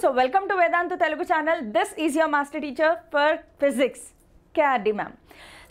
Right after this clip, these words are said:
So ప్రైవేట్ యూనివర్సిటీస్‌కి వచ్చేటప్పటికి అసలు ప్రైవేట్ యూనివర్సిటీస్ లిస్ట్ ఏంటి, వాటిలో క్లోజింగ్ ర్యాంక్స్ ఏంటి, అసలు నాకు ఈ ప్రైవేట్ కాలేజెస్‌లో సీట్ వస్తుందా రాదా?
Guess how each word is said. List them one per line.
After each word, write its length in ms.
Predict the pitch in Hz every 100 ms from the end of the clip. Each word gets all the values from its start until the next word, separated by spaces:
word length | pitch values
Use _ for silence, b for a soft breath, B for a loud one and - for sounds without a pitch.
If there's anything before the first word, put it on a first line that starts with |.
| 330
So 60 |
ప్రైవేట్ 460 | 320 302 294 453 440
యూనివర్సిటీస్‌కి 640 | 415 392 381 381 381 370
వచ్చేటప్పటికి 540 | 330 330 311 294 302 320
అసలు 220 | 311 302
ప్రైవేట్ 400 | 285 262 277 311
యూనివర్సిటీస్ 580 | 302 277 285 277 294 254
లిస్ట్ 420 | 220 277 - -
ఏంటి, 460 | 277 226 240 240 -
వాటిలో 420 | 214 233 262 320 330
క్లోజింగ్ 500 | 330 247 254 302 285
ర్యాంక్స్ 360 | 247 240 240
ఏంటి, 300 | 220 214 240
అసలు 280 | - 240 349
నాకు 260 | 339 311 311
ఈ 40 |
ప్రైవేట్ 440 | 277 247 254 277
కాలేజెస్‌లో 600 | 277 262 262 269 262 302 381 B B B
సీట్ 240 | - 370 370
వస్తుందా 400 | 302 - 254 285
రాదా? 360 | 320 208 175